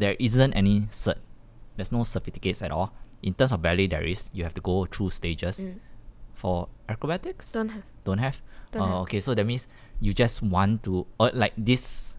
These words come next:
Speaker 1: instructors have their own speciality. This is where you go to them and learn their
Speaker 2: Correct.
Speaker 1: techniques and
Speaker 2: Learn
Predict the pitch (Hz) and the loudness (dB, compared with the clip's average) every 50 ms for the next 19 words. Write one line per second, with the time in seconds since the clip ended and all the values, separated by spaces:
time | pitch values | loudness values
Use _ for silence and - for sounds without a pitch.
0 | - - 113 98 - 110 98 - - 113 101 - - 95 - - 90 - - 101 | -2 0 0 2 2 2 0 2 2 2 2 2 0 -4 -2 0 0 0 2 2
1 | 98 98 - - - - - 95 90 90 90 - 98 95 90 98 92 92 92 - | 0 0 0 -2 -2 0 0 0 2 0 0 0 -2 -2 -2 -2 -2 -4 -6 -2
2 | 95 98 101 107 107 95 90 - 98 98 92 - 82 - - 85 85 87 87 85 | 2 4 4 4 4 4 2 2 2 2 2 2 0 -2 0 0 0 0 0 -2
3 | 85 85 92 90 90 92 92 95 95 92 95 90 87 82 82 82 - 214 208 202 | -2 0 0 2 2 2 0 -2 -4 -4 -2 0 0 0 0 -2 -2 -4 -6 -8
4 | 196 226 - - 101 76 - 95 - - 190 160 165 | -8 -10 -8 -4 -4 -2 -2 -4 -4 -4 -4 -2 0